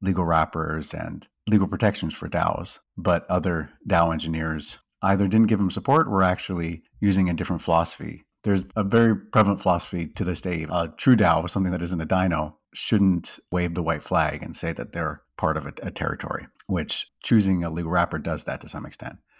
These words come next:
So, or a dao chooses L L C in the U S, then the dao is acquiescing that it has legal standing in the U S. Uh, so there's a difference of opinion, yeah, even, even now about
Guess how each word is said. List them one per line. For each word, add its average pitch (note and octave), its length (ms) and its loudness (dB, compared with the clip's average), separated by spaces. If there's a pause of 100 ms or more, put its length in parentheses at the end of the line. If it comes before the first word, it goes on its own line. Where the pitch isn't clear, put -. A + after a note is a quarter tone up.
(200)
So, D#2 380 -6
or F2+ 120 -2
a E2 40 -2
dao - 260 0 (100)
chooses F2+ 260 0
L E2 140 2
L D#2+ 60 -2
C - 140 -6
in D#2+ 80 -4
the D#2+ 80 -4
U D#2+ 100 -2
S, F2 140 -4
then F#2 140 -2
the F#2 80 0
dao F2+ 340 4
is D#2+ 300 -8 (180)
acquiescing - 640 -4 (180)
that D2 340 -2 (300)
it E2+ 120 0
has D2+ 460 -2 (160)
legal F2+ 300 -2
standing G#2+ 380 4
in D#2+ 100 -2
the D2 60 -6
U D2 100 -6
S. - 300 -8
Uh, D#2+ 60 -4
so F#2 360 -2 (120)
there's G2 180 4
a G2 60 2
difference A2 340 2
of G#2 60 -2
opinion, G#2 320 2
yeah, E2 180 -2
even, F#2 280 0
even F#2 240 0
now D#2 340 -4 (180)
about D#2+ 440 -2